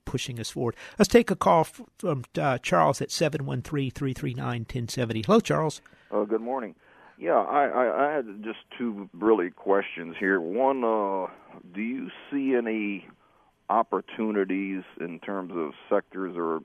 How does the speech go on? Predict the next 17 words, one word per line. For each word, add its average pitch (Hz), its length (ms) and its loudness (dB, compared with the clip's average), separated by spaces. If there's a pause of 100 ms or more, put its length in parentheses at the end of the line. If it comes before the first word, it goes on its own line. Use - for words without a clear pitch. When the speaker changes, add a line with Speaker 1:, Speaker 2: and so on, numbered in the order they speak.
Speaker 2:
countries 92 640 -4 (680)
internationally 92 960 -4
at - 160 -8
this 85 120 -6 (260)
point? 92 300 -2 (640)
And 95 140 0
then 113 140 4
number 120 280 0 (140)
two, 135 300 0
with 98 260 -2
respect 110 460 -2
to 104 80 -2
the 92 180 -2
energy 92 460 -4
industry, 85 600 -4
Donald 90 440 0
Trump, 101 340 -2